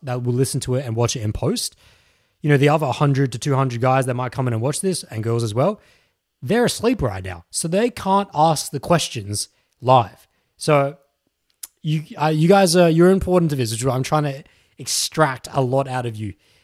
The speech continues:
which is why I kinda put the heat on you guys in these sessions, 'cause I know <clears throat> I get the messages.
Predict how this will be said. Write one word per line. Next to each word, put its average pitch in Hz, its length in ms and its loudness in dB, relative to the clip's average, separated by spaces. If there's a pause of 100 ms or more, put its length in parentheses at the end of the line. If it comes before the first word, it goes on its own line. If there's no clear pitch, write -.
(160)
which 123 120 -4
is 120 80 -2
why 127 240 4
I 117 100 -2
kinda 123 260 -6
put - 200 -6
the 123 80 -10
heat 131 260 -4
on 113 140 -8
you 113 120 -2
guys 110 280 0
in 113 80 -4
these 107 160 -2
sessions, 123 480 -2 (380)
'cause 139 120 -2
I 165 160 4
know 180 280 2 (440)
<clears throat> - 540 -10
I 180 100 -6
get 185 140 -8
the 165 80 -6
messages. 165 540 -2